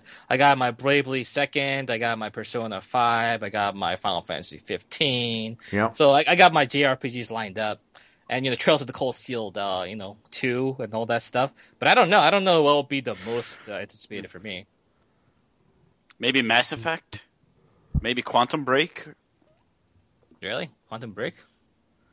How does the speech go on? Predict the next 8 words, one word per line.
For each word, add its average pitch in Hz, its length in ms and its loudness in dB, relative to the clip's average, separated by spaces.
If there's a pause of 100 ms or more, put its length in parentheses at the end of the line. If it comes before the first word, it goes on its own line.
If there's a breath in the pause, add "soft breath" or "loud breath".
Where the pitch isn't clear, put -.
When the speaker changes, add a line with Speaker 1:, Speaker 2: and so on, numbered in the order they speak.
(560 soft breath)
Speaker 2:
I, 120 60 4
th-, - 200 4
I, 104 180 2
I, 113 160 8
me 110 500 0
Speaker 3:
I - 20 6
like 127 80 -2
Speaker 2:
personally, 135 420 6